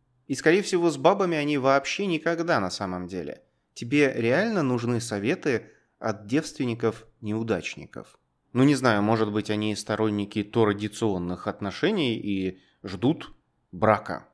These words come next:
То есть вот в браке-то они уж точно ого-го-го-го-го. Ну, в принципе, в традиционной модели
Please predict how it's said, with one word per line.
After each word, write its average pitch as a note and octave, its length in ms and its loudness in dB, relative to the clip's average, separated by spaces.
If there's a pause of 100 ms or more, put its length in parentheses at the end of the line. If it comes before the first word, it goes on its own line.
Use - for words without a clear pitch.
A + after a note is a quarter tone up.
(160)
То F#2 100 -10
есть - 220 -14
вот G2 200 -6
в F2+ 140 -12
браке-то A#2+ 500 2
они G2+ 160 -2
уж G#2 220 -6
точно B2 460 0
ого-го-го-го-го. F#2 1160 2 (960)
Ну, F#3 180 6
в - 80 -14
принципе, G3+ 520 2
в - 100 -12
традиционной C3+ 920 0
модели A2 640 2